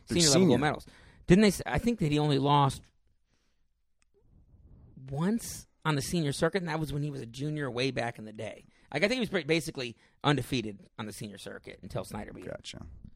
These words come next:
Speaker 2: Uh, so, you know, long story short, it, it was, it, it stunk because Snyder lost, and, you know,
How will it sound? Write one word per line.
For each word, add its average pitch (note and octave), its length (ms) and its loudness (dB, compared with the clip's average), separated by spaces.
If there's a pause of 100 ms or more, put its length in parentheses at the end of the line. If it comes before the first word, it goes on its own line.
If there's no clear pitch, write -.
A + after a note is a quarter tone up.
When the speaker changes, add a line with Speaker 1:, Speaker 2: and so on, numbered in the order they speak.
(380)
Speaker 2:
Uh, - 40 -6 (120)
so, F#3+ 340 -4 (580)
you F#3+ 160 0
know, E3+ 260 0 (440)
long C3 240 -4
story B2+ 220 -14
short, C#3+ 360 -2
it, C3+ 140 -16 (140)
it A#2 120 -8
was, A2 280 -12
it, A2+ 220 -10
it - 120 -14
stunk - 480 -4 (720)
because A#2+ 240 -6
Snyder B2+ 280 -2
lost, A#2+ 500 -2
and, G#2+ 260 -6 (2000)
you C3 120 -6
know, A#2 200 -4